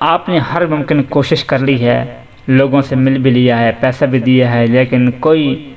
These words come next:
फ़ायदा नहीं हो रहा, आपका अजीज, आपका जो करीबी है वो कैद से रिहा नहीं हो पा रहा, तो एक मरतबा आप कुरान पाक को पढ़ कर देखें, इसके ऊपर अमल करके देखें। इंशाअल्लाह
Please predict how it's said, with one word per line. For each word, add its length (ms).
फ़ायदा 340
नहीं 220
हो 180
रहा, 200
आपका 480
अजीज, 420
आपका 360
जो 120
करीबी 360
है 140
वो 160
कैद 280
से 200
रिहा 320
नहीं 260
हो 140
पा 180
रहा, 300
तो 80
एक 380
मरतबा 340
आप 440
कुरान 440
पाक 240
को 120
पढ़ 200
कर 160
देखें, 600
इसके 280
ऊपर 160
अमल 320
करके 320
देखें। 320
इंशाअल्लाह 840